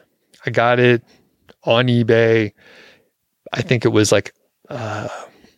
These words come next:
lightly used or not used at all. Basically, a company bought a bunch of laptops for the employees, and they have too many. So they, they sold one,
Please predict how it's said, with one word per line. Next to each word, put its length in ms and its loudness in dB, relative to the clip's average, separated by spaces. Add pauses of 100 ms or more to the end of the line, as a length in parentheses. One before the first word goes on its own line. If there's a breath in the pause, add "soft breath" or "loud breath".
(200)
lightly 540 -2
used 520 2
or 80 0
not 220 -2
used 360 0
at 80 2
all. 160 4
Basically, 400 0
a 60 -4
company 580 -4 (880)
bought 160 0
a 40 0
bunch 180 -2
of 80 2
laptops 480 -2
for 340 0 (540 loud breath)
the 440 0
employees, 800 2
and 80 -6
they 60 2
have 180 0
too 200 -4
many. 420 -2
So 160 -6
they, 140 0
they 220 -2
sold 340 2
one, 360 0